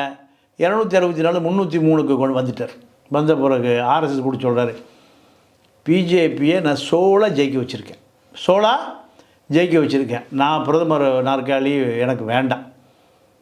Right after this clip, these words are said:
ஏன்னா உங்களுக்கு நான் ஜெயிப்பேன், ஜெயிக்க மாட்டேன்னு உங்களுக்கு அதிருப்தியாச்சு, இந்தாங்க கல்லாப்பட்டி சாவி, கடையை நீங்களே எடுத்துக்க, நான் நேரா எங்க போறேன், நீங்க இமயமலைக்கு போறேன்" அப்படின்னு துவைச்சு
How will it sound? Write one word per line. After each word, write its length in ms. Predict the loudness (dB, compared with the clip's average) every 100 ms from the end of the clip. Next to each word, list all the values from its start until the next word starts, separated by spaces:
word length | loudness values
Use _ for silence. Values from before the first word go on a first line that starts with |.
| _ _ -2
ஏன்னா 200 | 0 0
உங்களுக்கு 560 | 0 2 2 2 0
நான் 400 | 0 0 0 -2
ஜெயிப்பேன், 480 | 0 -2 0 -2 0
ஜெயிக்க 260 | 0 0 -2
மாட்டேன்னு 320 | 0 0 0
உங்களுக்கு 240 | 2 2
அதிருப்தியாச்சு, 540 | 2 0 0 -2 -4 -14 -20 -20 _ -20 -12 -2
இந்தாங்க 340 | 0 0 -2 -8 -14 -18 -16 -14 -10
கல்லாப்பட்டி 500 | 0 2 2 0 -4
சாவி, 360 | -2 0 0 -2 -6
கடையை 320 | -2 0 2
நீங்களே 280 | 0 2 2
எடுத்துக்க, 540 | 0 -2 -4 -8 -10 -14 -20 -20 _ _ -2
நான் 200 | 0 2
நேரா 260 | 0 0
எங்க 180 | 0 0
போறேன், 320 | 0 0 -4 -14 _ _ _
நீங்க 220 | -2 2 2
இமயமலைக்கு 500 | 2 0 0 -2 -2
போறேன்" 300 | -4 -4 -8 -18 _ _ -4
அப்படின்னு 580 | 0 2 2 0 -2 -4 -8 -18 -20 _ _ -2
துவைச்சு 320 | 0 0 0